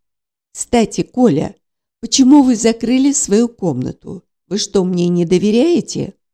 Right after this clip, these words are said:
"Что вы, Ольга Васильевна, как же можно вам и не доверять?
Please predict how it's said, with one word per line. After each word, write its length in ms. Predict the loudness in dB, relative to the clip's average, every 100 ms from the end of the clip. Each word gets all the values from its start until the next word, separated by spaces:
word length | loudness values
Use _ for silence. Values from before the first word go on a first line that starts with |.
| _ _ _ _ _
"Что 400 | -14 -6 2 2
вы, 160 | 4 2
Ольга 360 | 2 2 2 0
Васильевна, 760 | -2 -4 -4 -4 -4 -6 -10 -8
как 180 | -6 -2
же 160 | 2
можно 420 | 4 2 0 -4 -2
вам 420 | 0 0 -2 -6 _ _ _
и 100 | -2
не 160 | 2 2
доверять? 680 | 2 0 0 -2 -4 -10